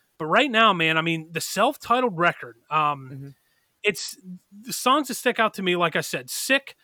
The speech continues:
Speaker 1: Eyeless, Wait and Bleed, Surfacing. Um, Spit It Out is okay. I think it's pretty touted. I, I'm not the biggest
Speaker 2: I think
Speaker 1: fan of it. And then
Speaker 2: that's
Speaker 1: the
Speaker 2: a live
Speaker 1: Sleeper hit
Speaker 2: song.
Speaker 1: record.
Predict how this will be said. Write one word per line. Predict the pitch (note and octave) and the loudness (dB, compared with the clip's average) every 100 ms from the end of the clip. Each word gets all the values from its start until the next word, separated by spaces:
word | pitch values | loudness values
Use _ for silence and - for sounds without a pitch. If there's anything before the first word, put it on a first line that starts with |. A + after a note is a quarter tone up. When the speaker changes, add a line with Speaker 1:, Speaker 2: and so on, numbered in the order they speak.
| _ _ - | _ _ 0
Speaker 1:
Eyeless, | F3+ G3 G#3 G#3+ - | 4 4 4 -2 -2
Wait | E3+ A#3 | 0 0
and | G3+ | -2
Bleed, | F3+ G3 F#3+ | -4 -2 -4
Surfacing. | - G3+ G3+ G3+ - G#3 F#3+ - - - - | -4 0 0 -2 -8 -6 -6 -10 -20 -14 -2
Um, | D#3+ D#3+ C#3+ _ - | 0 0 -4 _ -12
Spit | - - F#4+ G4+ | -8 -2 0 4
It | C4 | 6
Out | A#3+ | 6
is | F3+ D3+ | 4 2
okay. | F3+ G3+ F#3+ F#3 G3+ G3+ _ - | 2 2 2 2 2 -4 _ -2
I | A3 | 2
think | A3+ | 2
it's | - D3 _ _ | -2 -16 _ _
pretty | - G#3+ D#3+ | -4 -2 -4
touted. | - F3 F#3+ F3+ E3+ - | 0 4 4 2 -4 -8
I, | G3 | -8
I'm | G3 G#3 | -6 -2
not | G#3 G3 E3 | -2 -2 -4
the | D#3 | -12
biggest | C3+ F3 F#3 G3 | -6 -4 -4 -2
Speaker 2:
I | |
think | F#3+ | -2
Speaker 1:
fan | |
of | G3 | -2
it. | G3 - - - | -4 -10 -14 2
And | A#3+ | 2
then | F#3+ - - | 2 -6 -2
Speaker 2:
that's | F3+ | 0
Speaker 1:
the | E3+ | 2
Speaker 2:
a | C#3+ | 2
live | A3 - | 2 2
Speaker 1:
Sleeper | E3 | -2
hit | A#2+ | -4
Speaker 2:
song. | G#2+ A2 - | -6 -12 -16
Speaker 1:
record. | - C3 | -16 -20